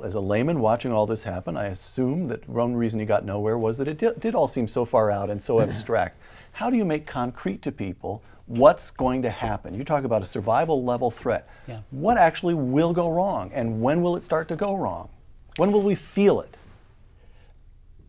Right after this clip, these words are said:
Speaker 2: Uh, it, well, it could happen gradually, but it also, uh, could happen, uh, all at once and, and, and fairly soon. There's a great little line from Hemingway that people have been exhuming lately where the characters ask, "How'd you go broke?" And he said, "Two ways,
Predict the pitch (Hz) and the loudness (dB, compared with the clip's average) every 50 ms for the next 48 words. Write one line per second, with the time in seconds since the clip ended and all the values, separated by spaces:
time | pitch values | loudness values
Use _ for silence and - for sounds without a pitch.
0 | - - 143 139 135 135 160 156 156 151 151 143 147 139 139 - - - 262 285 | -8 -4 -2 0 0 0 -2 -2 0 2 2 2 2 0 -2 -2 0 2 2 4
1 | 226 185 175 160 131 143 135 127 120 131 135 123 110 107 117 131 147 147 151 139 | 4 4 4 2 2 2 -2 0 2 2 2 2 2 0 0 0 2 4 4 4
2 | 139 147 151 160 160 - - 135 123 127 131 - - - - - - - - - | 6 8 8 8 6 4 2 0 -2 -2 -4 -12 -20 -20 -20 -20 -20 -20 -20 -20
3 | - - 127 120 - - 139 113 135 156 151 151 147 135 131 127 123 120 113 107 | -14 -10 -8 -8 -4 -4 -2 2 6 6 6 4 4 0 0 0 -2 -2 -4 -4
4 | 104 107 120 - - 139 139 135 127 135 139 143 139 - 123 120 131 - - 131 | -4 -4 -4 0 4 4 4 4 4 2 2 0 0 0 -2 -4 -4 -4 -6 -8
5 | 123 120 - - 131 127 120 - 156 151 143 131 120 117 110 120 - - - - | -8 -8 -6 -4 -4 -4 2 6 6 6 8 6 4 0 -2 -4 -10 -16 -16 -8
6 | - - 180 151 110 90 90 98 - - - - - - - - - - - - | -4 -2 0 0 0 -2 -6 -12 -14 -18 -20 -20 -20 -20 -20 -20 -20 -20 -20 -20
7 | - - - 123 120 117 127 127 147 160 160 156 143 147 143 143 143 151 139 123 | -20 -14 -10 -8 -6 -4 2 6 6 6 6 6 4 4 6 4 4 2 -2 -2
8 | 110 120 160 175 160 143 131 120 110 113 - - 139 135 - 127 113 123 131 123 | -2 0 0 0 2 2 2 2 0 -2 0 2 0 2 0 0 -2 -2 -2 -2
9 | 110 98 101 120 160 175 175 156 135 123 117 117 110 113 117 117 113 127 131 127 | -2 -2 0 0 0 2 2 2 0 2 2 0 0 -2 -2 -2 -2 0 0 0
10 | 120 113 113 117 113 - - - - - - - 120 - - 160 156 151 139 - | 0 0 0 -2 -4 -6 -14 -20 -20 -20 -20 -16 -6 2 6 8 8 8 8 4
11 | 135 120 143 143 139 135 - - 151 165 156 139 135 123 131 127 123 117 139 170 | 0 0 2 0 0 0 0 2 4 4 4 2 0 0 2 0 2 6 6 6
12 | 185 170 - 127 120 117 - 135 123 104 - - 170 160 143 151 190 196 151 110 | 6 4 0 -4 -6 -4 -4 -4 -4 -4 -2 -2 0 2 2 2 2 2 2 0
13 | 98 95 98 - - | 0 -4 -8 -12 -14